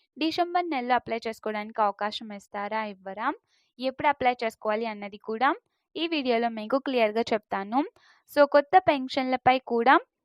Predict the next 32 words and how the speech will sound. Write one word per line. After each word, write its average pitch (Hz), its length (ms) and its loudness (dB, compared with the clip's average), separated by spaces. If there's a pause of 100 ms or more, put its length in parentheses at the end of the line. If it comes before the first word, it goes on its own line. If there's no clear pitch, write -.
(120)
గుడ్ 285 280 -2
న్యూస్ 359 240 -4
అయితే 240 300 0
ఇచ్చారు. 214 500 -2
దానికి 240 380 -2
సంబంధించిన 240 680 -6 (580)
ప్రాసెస్ 285 460 4
ఏంటో 226 300 -6
కూడా 214 220 -2
వివరంగా 214 440 -2
చెప్తాను. 202 540 -4 (540)
So, 294 100 2
ప్లీజ్ 320 300 -2
చూడండి, 302 300 -2
ఇక్కడ 254 220 -4
కూడా 254 240 0 (480)
స్కిప్ - 280 -10
చేయకండి 285 360 -6
and 339 160 -4
వరకు 220 260 -6
చూడండి. 220 580 -10 (520)
వీడియోని 349 400 -2
స్టార్ట్ 277 340 -6
చేసే 262 260 -12
ముందు 240 400 -10 (140)
మీకు 254 240 -8
ఒక 294 160 -4
స్మాల్ 240 420 -2
రిక్వెస్ట్ 226 340 -4
ఫ్రెండ్స్, 214 540 -6 (520)
ఏపీ 302 400 2
మరియు 233 420 -2